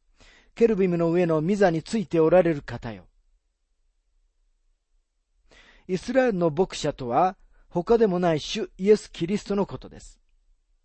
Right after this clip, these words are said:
以前にも羊と羊飼いである方との直喩を見ました。またここには、「ヨセフを羊の群れのように導かれる方よ」とありますが、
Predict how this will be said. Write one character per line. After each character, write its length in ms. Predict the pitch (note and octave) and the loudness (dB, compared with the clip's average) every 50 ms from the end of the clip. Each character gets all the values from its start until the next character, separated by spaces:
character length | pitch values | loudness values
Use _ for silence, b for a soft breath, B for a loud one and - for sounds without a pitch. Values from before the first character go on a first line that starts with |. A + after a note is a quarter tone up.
| _ _ _ _ b b b b b b b b | _ _ _ _ b b b b b b b b
以 100 | b A3 | b 2
前 120 | G3 G3+ | 4 4
に 140 | F3 E3 D#3+ | 4 2 0
も 140 | D#3+ D#3+ D#3 | -2 -2 -2
羊 380 | D3 - - A3+ A3 F#3 F3+ - | -4 -4 -8 -10 -10 -10 -6 -4
と 120 | - E3+ | -4 -4
羊 360 | D3+ - - A3 G#3+ G3 A3 | -4 -4 -8 -10 -10 -8 -4
飼 140 | - A3+ G#3+ | 0 0 2
い 60 | F#3+ | 2
で 100 | E3 F3 | 4 4
あ 80 | E3+ E3 | 4 4
る 80 | E3 | 2
方 280 | D#3+ - E3 - D#3+ D3 | 0 -6 -6 -6 -6 -6
と 120 | - E3 | -6 -4
の 100 | E3 E3 | -4 -6
直 260 | D3+ - - - F#3 - | -6 -6 -8 -10 -10 -8
喩 360 | - G#3+ G3 D#3+ D3+ D#3 F3 | -6 -6 -4 -2 0 0 0
を 80 | F3+ | 0
見 140 | D#3 D3 C3+ | 0 -2 -6
ま 80 | A#2+ G#2 | -8 -10
し 100 | - - | -14 -16
た。 160 | - - _ _ _ _ _ _ _ _ _ _ _ _ _ _ _ _ _ _ _ _ _ _ _ _ _ _ _ b b b b b b b b b | -20 -20 _ _ _ _ _ _ _ _ _ _ _ _ _ _ _ _ _ _ _ _ _ _ _ _ _ _ _ b b b b b b b b b
ま 120 | G#3 G#3 | -4 0
た 140 | - G#3 F#3+ | 0 0 0
こ 100 | - - | -2 -2
こ 100 | - G#3+ | -2 0
に 100 | F#3+ F3+ | 0 2
は、 300 | E3 D#3+ E3+ G3 A3+ - _ _ _ _ _ _ - | 4 4 4 4 2 0 _ _ _ _ _ _ -8
「ヨ 180 | E3+ G#3+ B3+ | -4 -4 -4
セ 140 | - - B3+ | -2 -4 -6
フ 200 | - - F#3+ F3 | -6 -2 0 0
を 160 | E3+ D#3+ D#3 | 2 2 2
羊 380 | D3 - - - A#3 A#3+ G#3+ A#3 | -2 -4 -8 -12 -12 -8 -4 -2
の 160 | A3+ G#3+ G3 | 0 0 0
群 160 | F3 E3+ F3+ | 0 2 4
れ 120 | F#3 A3+ B3 | 4 4 4
の 120 | A#3+ A#3 | 4 2
よ 200 | A#3 A3+ A#3+ A3+ | -2 0 0 0
う 40 | G3+ | 0
に 160 | F3+ E3+ E3 | 0 0 -2
導 440 | D#3+ D#3+ D#3+ - - G#3+ G3+ A#3 G#3+ | -2 -4 -6 -6 -8 -10 -10 -8 -4
か 120 | - A3+ | -2 0
れ 140 | A3+ A3 G#3 | 0 0 0
る 100 | F#3 F3+ | 0 -2
方 360 | - - - E3+ - - F3+ F3+ | -6 -6 -8 -6 -2 -2 0 0
よ」 120 | G3 G3+ F#3+ | 0 -2 -2
と 120 | - E3 | 0 -2
あ 60 | D3+ | -2
り 100 | C#3+ C#3+ | -2 -4
ま 80 | C#3+ C#3+ | -6 -8
す 160 | - - - | -10 -10 -12
が、 260 | B2+ A#2+ A2 F#2+ - | -12 -10 -10 -12 -14